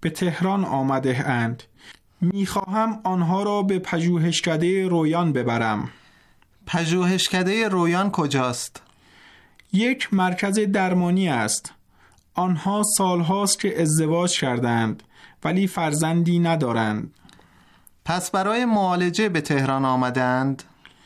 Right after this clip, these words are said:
Speaker 1: بله. پژوهشکدهٔ رویان مهمترین مرکز درمان ناباروری در خاورمیانه است.
Speaker 2: من تا به حال اسم آنجا را نشنیدم.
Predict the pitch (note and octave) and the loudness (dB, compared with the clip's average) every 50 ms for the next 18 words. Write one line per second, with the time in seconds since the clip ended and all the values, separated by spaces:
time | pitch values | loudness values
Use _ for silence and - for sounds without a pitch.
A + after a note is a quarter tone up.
0 | - - - _ _ _ _ _ _ - G#3+ A#3 A3 E3 B2 - C#3+ - - _ | -20 -20 -20 _ _ _ _ _ _ -2 -2 0 0 0 -2 -4 -6 -10 -16 _
1 | _ _ _ _ _ _ _ _ _ - - F#3 F3+ F#3 G3+ G#3 G3 F#3+ F3+ - | _ _ _ _ _ _ _ _ _ -6 -2 0 0 2 2 2 2 0 -2 -2
2 | - G3 F#3+ F3+ G#3+ A3+ A#3 A3+ G#3 F#3 F3 E3 D#3+ D#3+ E3 E3 F3+ F#3+ G3 G3+ | -2 -2 0 2 2 2 2 2 2 2 2 2 2 2 0 0 2 2 0 0
3 | F#3+ - - _ _ _ - E3 E3 D#3+ D#3 F3 E3+ E3 D3+ E3+ E3 F3+ G3+ G#3+ | -2 -4 -8 _ _ _ -2 0 0 0 0 0 0 0 0 0 0 0 0 2
4 | G#3 F#3+ E3+ D#3+ D#3 - F3 E3+ F#3+ F#3 F3+ F#3 F3 D#3+ D#3 D3+ D3 D3+ D3+ D#3+ | 2 2 2 0 0 0 0 0 0 0 0 0 0 0 0 0 0 0 0 2
5 | E3+ F3 F3 F3 E3+ D#3+ D#3 D3+ D3+ D3 C#3 C#3 C3+ C3+ C#3+ C#3 C#3 C#3 D3 D#3 | 2 2 2 2 2 2 2 0 0 0 0 0 0 0 0 0 2 2 0 0
6 | - D#3 C#3+ C#3+ - - - - D3 C#3+ C#3+ C#3+ C#3 C#3 C#3 C#3 C#3 C#3 C#3 C3+ | 0 0 0 0 -2 -2 -2 -2 -2 -2 -2 0 0 0 2 2 2 2 2 2
7 | C3+ C#3+ D#3 D#3+ D3 A#2 A#2 A2+ G#2+ A2 - - - - - - - _ _ _ | 2 0 0 0 0 0 0 0 0 0 -2 -4 -6 -8 -10 -10 -14 _ _ _
8 | _ _ _ _ _ - - - - - - _ _ _ _ - D3 E3 F#3+ A3+ | _ _ _ _ _ -20 -20 -20 -20 -20 -20 _ _ _ _ -2 0 0 0 0
9 | A#3+ A3+ - F#3+ F3 F3 E3+ F3 D#3+ E3 F3+ G3 G#3+ G#3+ G3+ F3+ G3+ F#3+ - - | -2 -2 0 0 0 0 0 0 0 2 2 0 0 0 -2 -2 -2 -2 -2 -2
10 | G#3+ G#3 G3 F3+ E3+ E3+ E3+ D#3+ F3 F3 F#3+ G3 G3 G3 G3 G3 G#3 G#3 G#3 - | 0 0 2 2 2 0 0 0 0 0 0 0 0 2 2 0 0 0 0 0
11 | F#3+ E3 D3+ C3+ C3+ B2+ B2 B2 A#2+ A#2+ A#2 A#2+ | 0 2 0 0 0 0 0 0 0 -2 -2 -6